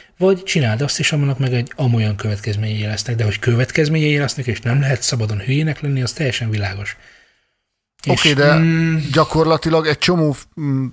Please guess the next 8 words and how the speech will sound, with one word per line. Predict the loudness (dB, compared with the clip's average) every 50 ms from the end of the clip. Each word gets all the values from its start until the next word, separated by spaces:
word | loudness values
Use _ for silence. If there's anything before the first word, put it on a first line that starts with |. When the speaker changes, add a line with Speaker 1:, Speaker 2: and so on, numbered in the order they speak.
| _ _ -4
Speaker 2:
témában | 0 2 2 2 2 2 2 2 2 2 0 0
felnőttként | 2 2 2 2 2 2 0 -2 -4 -4 -4 -4 -2 -2
próbáljuk | -2 -2 -2 0 0 0 0 0
kezelni | -2 -2 0 0 0 0 0
a | 0 0
lakosságot, | -2 -2 -2 -2 0 0 2 2 2 2 2 0 -2 -2 -6 -20 _ _ _
lásd | -4 0 0 2 2 0 -2 -4 -6 -10 -14 -20 -20 _ _
gyorshajtás, | -2 0 0 0 0 0 0 0 0 0 0 0 0 2 2 0 -2 -4 -6 -8